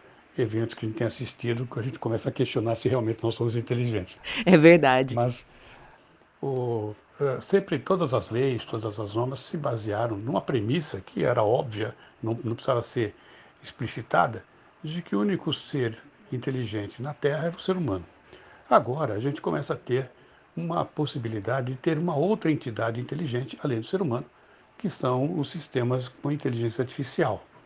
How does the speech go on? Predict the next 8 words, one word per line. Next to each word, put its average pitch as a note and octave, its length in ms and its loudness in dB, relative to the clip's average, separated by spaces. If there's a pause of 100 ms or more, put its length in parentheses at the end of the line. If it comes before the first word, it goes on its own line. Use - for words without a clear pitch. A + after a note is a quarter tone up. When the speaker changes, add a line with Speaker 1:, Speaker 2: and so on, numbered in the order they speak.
(640)
Speaker 1:
E E3+ 160 4
isso G3 280 -2
vai D3+ 160 4
exigir D3+ 480 -2 (440)
uma E3+ 160 0
mexida D#3 520 2
em F3 80 0
toda E3+ 720 0